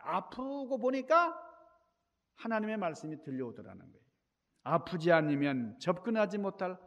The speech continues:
성소가 있다." 아프니까 제단을 찾아 나올 수 있었다는 거예요. "아프지 않으면 우러러 뵈지 못할 거룩한 얼굴이 있다." 아,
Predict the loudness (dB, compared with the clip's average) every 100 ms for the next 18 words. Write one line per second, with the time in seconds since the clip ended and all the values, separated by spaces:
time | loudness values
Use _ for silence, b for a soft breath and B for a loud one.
0 | -20 _ -10 -8 -8 -10 -10 -10 -12 -14
1 | -14 -14 b b b -8 -4 -4 -2 -2
2 | -2 4 6 6 0 -12 -20 -20 _ _
3 | -6 -2 0 -2 -6 -10 -8 -6 -6 -10
4 | -12 -14 -18 -16 -20 -20 _ _ _ _
5 | _ _ _ _ _ -2 -2 -2 2 4
6 | 4 2 0 -2 -4 2 4 4 4 0
7 | -2 -4 -4 -2 -4 -4 b b b _
8 | _ -10 -8 -8 -10 -12 -14 -6 -4 -4
9 | -8 -10 -10 -12 -14 -14 -14 -18 -20 -20
10 | _ -2 6 10 12 12 12 12 8 2